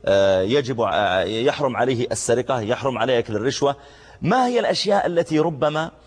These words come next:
صار هناك نوع من المخالفة بين الرجل والمرأة؟ ما أقول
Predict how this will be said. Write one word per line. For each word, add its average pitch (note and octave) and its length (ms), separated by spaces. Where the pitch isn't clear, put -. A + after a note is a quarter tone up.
صار G3 360
هناك E3 380
نوع D#3 320
من D#3+ 320
المخالفة C#3 800
بين E3 300
الرجل F3 340
والمرأة؟ G#2+ 340
ما D3+ 300
أقول F3 420